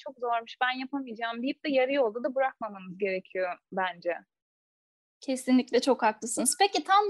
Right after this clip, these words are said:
Speaker 2: bu konuların üzerine biraz o Türkiye'deki spor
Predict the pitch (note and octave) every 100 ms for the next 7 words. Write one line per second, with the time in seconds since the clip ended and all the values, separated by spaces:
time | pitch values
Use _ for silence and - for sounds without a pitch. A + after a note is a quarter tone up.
0 | G4 F#4+ F#4+ - E4 D#4 D#4 D#4+ F4 C#4
1 | C4 C#4 C#4+ C#4 D4+ F#4 F#4 F4+ - -
2 | D4 D#4 F#4 F4+ F4+ D4 D4+ - D#4 D#4
3 | - _ - - C4+ - D#4 D#4 D4+ -